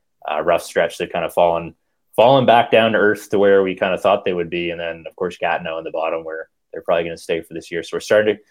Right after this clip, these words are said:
starting to kinda see the, the separation of, of groupings in the Western Conference. We'll see kinda uh, who stays in, in those groupings and who moves away from them.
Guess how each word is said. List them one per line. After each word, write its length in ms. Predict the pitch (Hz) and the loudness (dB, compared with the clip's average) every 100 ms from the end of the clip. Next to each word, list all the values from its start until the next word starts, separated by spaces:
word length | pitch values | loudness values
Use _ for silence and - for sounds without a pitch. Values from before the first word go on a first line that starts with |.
| _ _ | _ _
starting 260 | - 139 156 | 2 4 4
to 40 | |
kinda 160 | 165 160 | 4 2
see 260 | 160 151 143 | 4 4 6
the, 540 | 135 127 123 113 110 110 | 8 8 8 6 2 2
the 500 | 107 104 101 98 92 | 4 4 4 2 0
separation 760 | - 107 117 104 107 - 107 | -2 0 2 0 0 -6 -6
of, 240 | 98 92 90 | -4 -6 -8
of 280 | 90 87 92 | -6 -6 -6
groupings 520 | - 104 104 92 92 92 | -8 -8 -6 -8 -10 -10
in 80 | |
the 80 | 87 | -6
Western 360 | 87 82 - 85 | -4 -4 -10 -8
Conference. 540 | 87 85 - 80 - | -8 -8 -10 -16 -12
We'll 120 | 90 | -12
see 200 | 85 92 | -10 -10
kinda 380 | 87 92 87 85 - _ _ _ - | -8 -6 -6 -8 -12 _ _ _ -10
uh, 160 | 82 82 | -8 -4
who 140 | 98 | -4
stays 540 | - 95 92 90 85 | -2 0 0 0 -4
in, 220 | 92 90 87 | -6 -8 -8
in 180 | 92 92 | -8 -4
those 240 | 90 87 | -4 -6
groupings 440 | - 90 87 90 82 | -6 -8 -6 -8 -10
and 100 | 90 | -10
who 80 | 87 | -10
moves 240 | 82 80 | -12 -8
away 220 | 82 85 | -6 -6
from 160 | 85 85 | -8 -14
them. 140 | 85 | -18